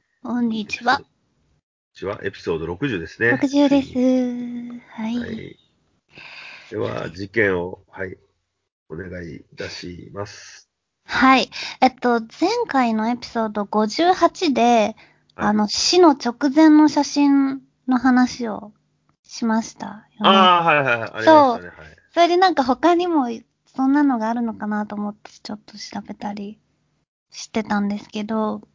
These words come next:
Speaker 2: はい。
Speaker 1: えっと、一個面白いなと思った写真が、
Speaker 2: はい。
Speaker 1: レイナルド・ダグサっていう、この人フィリピンの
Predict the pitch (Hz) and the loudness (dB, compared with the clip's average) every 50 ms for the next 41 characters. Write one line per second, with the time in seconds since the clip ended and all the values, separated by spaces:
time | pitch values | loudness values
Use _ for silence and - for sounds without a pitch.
0 | _ _ _ _ - 101 90 80 - _ _ _ _ _ _ _ _ _ _ _ | _ _ _ _ -10 -10 -10 -12 -14 _ _ _ _ _ _ _ _ _ _ _
1 | _ _ - - - - - - - - _ _ - 247 - - - - - 220 | _ _ -20 -18 -18 -18 -18 -20 -20 -20 _ _ -6 -6 -6 -8 -10 -8 -6 -4
2 | 220 208 208 208 - - _ _ _ _ _ _ _ _ _ 277 285 - _ - | -2 -2 -2 -4 -4 -8 _ _ _ _ _ _ _ _ _ -6 -6 -6 _ 0
3 | 269 247 233 202 185 - _ 226 226 226 226 226 226 226 - - 240 233 240 233 | 2 4 4 2 0 -2 _ 0 2 2 2 2 0 -2 -4 -4 -2 0 0 0
4 | 226 214 208 202 202 - - 214 214 220 220 220 - - 226 214 - - 208 - | 2 2 0 0 -2 -2 -4 -2 0 0 0 -2 0 0 0 0 2 0 0 2
5 | - 208 202 208 202 196 214 214 214 208 202 190 196 208 - - _ _ _ - | 4 4 6 6 6 4 4 6 6 4 4 2 -2 -6 -10 -16 _ _ _ -20
6 | _ - - 98 87 80 _ _ _ _ _ _ _ _ _ - 220 240 277 320 | _ -18 -16 -16 -16 -16 _ _ _ _ _ _ _ _ _ 0 4 6 8 8
7 | 349 339 339 339 330 330 320 311 277 285 302 294 285 262 - - _ _ _ _ | 8 8 6 6 4 4 2 0 0 0 0 0 0 -2 -4 -8 _ _ _ _
8 | _ - 285 294 262 247 233 - 220 196 190 - _ _ - 208 202 202 202 208 | _ 2 2 4 2 -2 -4 -4 -4 -6 -6 -6 _ _ -16 -12 -12 -10 -10 -10
9 | 202 190 - - _ - 233 240 254 247 - - 214 208 - - 339 359 370 339 | -10 -12 -14 -18 _ -4 0 0 0 0 -2 -6 -8 -6 -2 -2 0 2 2 2
10 | 262 - - 247 233 220 214 202 196 190 190 208 226 | 0 0 -2 -2 -2 0 -2 -2 -4 -6 -8 -8 -10